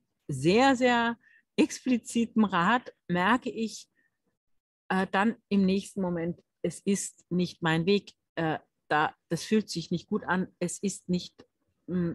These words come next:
wo ich lang gehe. Und dann entscheide ich mich, und das ist diese Entscheidung, dann entscheide ich mich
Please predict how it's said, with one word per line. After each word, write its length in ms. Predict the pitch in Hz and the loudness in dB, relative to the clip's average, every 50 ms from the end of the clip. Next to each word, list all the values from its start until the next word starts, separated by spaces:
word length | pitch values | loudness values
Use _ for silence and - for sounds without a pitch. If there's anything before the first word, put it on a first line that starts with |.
| - - - | -8 -8 -2
wo 180 | 175 175 185 | 2 2 4
ich 140 | 151 190 - | 2 2 2
lang 200 | 180 156 165 165 | 0 0 0 0
gehe. 280 | - 135 123 120 - - | 0 0 -2 -2 0 -2
Und 180 | - 180 - | -2 -2 0
dann 120 | 180 185 196 | 0 0 0
entscheide 440 | 196 190 - 190 180 185 208 220 | 0 -2 0 0 2 2 4 2
ich 200 | 240 208 240 - | 2 0 -2 -2
mich, 180 | - 233 - - | -2 -2 -2 -2
und 120 | 175 - | -4 -4
das 140 | 160 160 - | -6 -6 -6
ist 160 | 190 - - | -8 -8 -8
diese 220 | - 170 147 160 110 | -8 -8 -6 -6 -6
Entscheidung, 580 | 143 147 - - 160 156 170 190 208 226 226 _ _ - - - - - _ | -6 -6 -6 -4 -4 -4 -4 -4 -4 -6 -6 _ _ -20 -20 -20 -20 -10 _
dann 140 | 175 175 185 | -4 0 0
entscheide 380 | 208 220 - - 185 180 190 | 0 0 0 0 0 0 0
ich 140 | 208 196 - | 0 0 0
mich 240 | 226 220 208 - - | 0 0 0 -2 -6